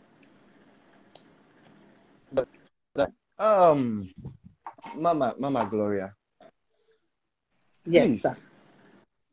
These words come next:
Speaker 1: Uh, I have friends at, uh, Registrar General and other departments. Why are Christian
Speaker 2: Mm.
Speaker 1: marriages suffering? I, I, I am, I'm centering on Christian marriages.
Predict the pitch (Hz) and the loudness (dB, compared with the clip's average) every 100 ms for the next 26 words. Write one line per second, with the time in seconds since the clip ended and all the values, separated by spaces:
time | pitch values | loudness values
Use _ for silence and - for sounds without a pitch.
0 | _ - 131 127 123 110 - 113 117 139 | _ -4 0 0 -2 -6 -6 -6 -6 -12
1 | 135 - - 110 113 110 107 95 - 98 | -14 -18 -8 -6 -6 -8 -10 -12 -12 -12
2 | 95 92 92 110 107 - 113 110 104 104 | -12 -12 -8 -8 -8 -12 -18 -12 -12 -12
3 | 101 - 92 _ 98 98 95 92 87 87 | -14 -16 -20 _ -16 -14 -14 -14 -16 -18
4 | - 71 _ _ _ _ _ - 131 143 | -20 -20 _ _ _ _ _ -18 -6 -4
5 | 240 - 120 101 _ - 143 165 147 143 | -4 -6 -10 -14 _ -8 -6 -4 -4 -4
6 | 117 117 117 120 117 110 - 95 82 _ | -6 -6 -6 -8 -10 -14 -12 -14 -16 _
7 | _ _ _ _ _ _ _ _ _ _ | _ _ _ _ _ _ _ _ _ _
8 | _ _ 117 - 117 - 117 117 117 - | _ _ -8 -4 -4 -4 -4 -4 -8 -12
9 | - - 120 120 123 175 165 170 156 113 | -16 -6 -6 -4 -2 -2 -2 -6 -4 -6
10 | 107 147 139 147 139 113 101 101 90 82 | -6 -12 -8 -6 -4 -4 -6 -6 -10 -20